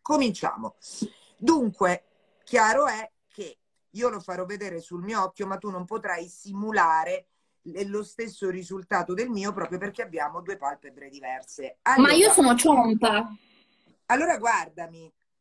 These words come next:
Speaker 1: allora impara guardando. Allora,
Speaker 2: No, devo
Speaker 1: diciamo che
Speaker 2: provare.
Speaker 1: in generale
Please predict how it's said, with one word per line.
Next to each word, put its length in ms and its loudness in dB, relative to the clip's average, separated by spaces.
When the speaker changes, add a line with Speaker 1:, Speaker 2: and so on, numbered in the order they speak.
Speaker 1:
allora 300 -8
impara 400 -8
guardando. 880 -10
Allora, 500 0
Speaker 2:
No, 180 6
devo 140 6
Speaker 1:
diciamo 0 -
che 100 0
Speaker 2:
provare. 600 8
Speaker 1:
in 180 -2
generale 960 0